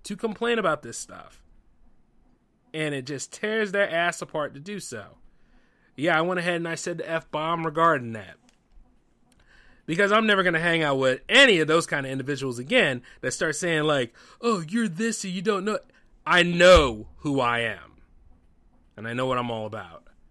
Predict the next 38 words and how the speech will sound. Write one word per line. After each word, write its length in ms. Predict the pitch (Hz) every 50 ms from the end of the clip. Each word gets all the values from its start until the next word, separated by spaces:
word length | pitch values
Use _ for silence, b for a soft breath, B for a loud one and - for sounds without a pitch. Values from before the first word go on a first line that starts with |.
| _ _ _ -
I 40 | 117
don't 120 | 117 123
need 180 | 127 120 117 -
anybody's 480 | - 151 165 185 180 180 175 170 156 135
justification 640 | - 170 170 - 170 160 - - 170 160 - 160
for 180 | 143 - 180 160
it. 80 | - B B B B B B
I 100 | 320 403
didn't 180 | 403 381 349
need 120 | 302 294 277
my 180 | 254 240 190
parents' 640 | - - - - 226 247 269 247 202 151 - - - -
justification 760 | - 160 156 - - 135 139 - - 143 131 - - 113
for 300 | - - 135 120 110 92
it. 160 | 87 - - _ _ _ _ _ _ _ _ _ - -
The 100 | 254 214
hell 220 | 220 254 254 247
make 200 | 247 247 - -
you 80 | 233 214
think 180 | 226 233 214
I 80 | 233 233
need 240 | 226 226 226 214 190
yours? 640 | 220 220 220 175 120 98 87 - - - - - _ _ _ _ _ _ _ _ _ _ _ -
Assholes. 840 | - 120 139 147 139 123 - - 135 135 143 160 180 190 - - - _ _ _ _ _ _ _ _ _ _ _ _ _ -
You 100 | - 208
know 80 | 254 285
what 100 | 285 285
I'm 120 | 285 277
saying? 400 | 226 277 285 285 285 294 302 302 _ _ _ _ _ _ _ _ _ _ _ _ _ _ _ _ _ _ _ _ _ _ _ _ _ _ _ _ _
For 140 | - - 214
real, 160 | 233 247 240
for 180 | 233 - 226 233
real. 320 | 233 226 156 117 107 107
It's 140 | 160 208 190
just, 160 | 254 226 -
it's, 200 | - 214 220 - -
it's 220 | - 196 185 -
disgusting. 720 | - - 170 - - - 233 202 - - - 110 101 -